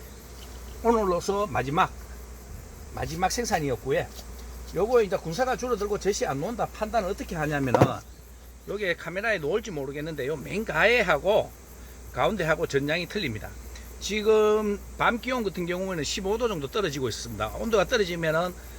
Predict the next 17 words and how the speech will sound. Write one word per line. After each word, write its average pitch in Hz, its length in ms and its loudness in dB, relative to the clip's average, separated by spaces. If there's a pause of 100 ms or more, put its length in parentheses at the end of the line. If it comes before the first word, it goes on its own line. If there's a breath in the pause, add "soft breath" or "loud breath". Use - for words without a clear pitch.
(640 loud breath)
어, 131 360 2
일벌들이 185 680 0
요 165 100 0
가운데에 247 460 0
뭉칩니다. 127 560 -4
가운데에 202 440 0
뭉치면서 175 600 -2
요 175 80 0
가운데는 165 360 -2
젖을 156 240 -2
계속 147 240 -4
주는데 135 360 -2
가에는 165 400 4
젖을 151 260 -6
좀 113 180 -8
적게 190 280 -2
줍니다. 104 380 -4